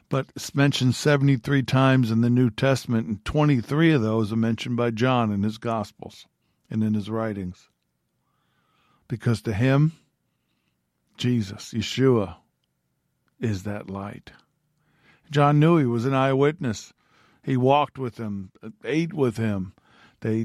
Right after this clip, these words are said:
they slept on the ground, camped together, he and the disciples with the Lord. He saw the miracles. He heard every word. He saw the tears. He saw the,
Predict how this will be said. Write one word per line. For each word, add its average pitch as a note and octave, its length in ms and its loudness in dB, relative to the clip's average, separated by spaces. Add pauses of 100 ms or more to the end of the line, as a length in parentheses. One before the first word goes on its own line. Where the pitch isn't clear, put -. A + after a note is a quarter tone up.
they A2+ 140 -4
slept D3 420 -2
on C#3 140 2
the B2+ 80 0
ground, C3+ 500 0
camped C3 320 -4
together, C#3 480 0
he B2 140 0
and A#2+ 160 0
the A#2+ 100 -2
disciples B2 680 -2
with A#2+ 160 -4
the C3 80 -4
Lord. B2+ 440 2 (440)
He B2+ 100 -6
saw C#3+ 300 2
the C3+ 100 -4
miracles. C3+ 560 -4
He A2 120 -6
heard C3+ 260 2
every C3 280 0
word. C3 500 0
He G2+ 60 -8
saw B2+ 320 -4
the B2+ 140 -6
tears. A#2 600 -4
He A2+ 80 -12
saw A2+ 260 -2
the, G#2+ 160 -2